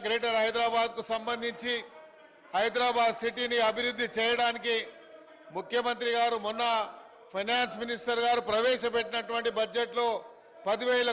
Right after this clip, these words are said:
కోట్ల రూపాయలని హైదరాబాద్ సిటీకి కేటాయించినందుకు కూడా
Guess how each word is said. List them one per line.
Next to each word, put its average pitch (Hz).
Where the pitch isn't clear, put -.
కోట్ల 247
రూపాయలని 240
హైదరాబాద్ 240
సిటీకి 233
కేటాయించినందుకు 240
కూడా 226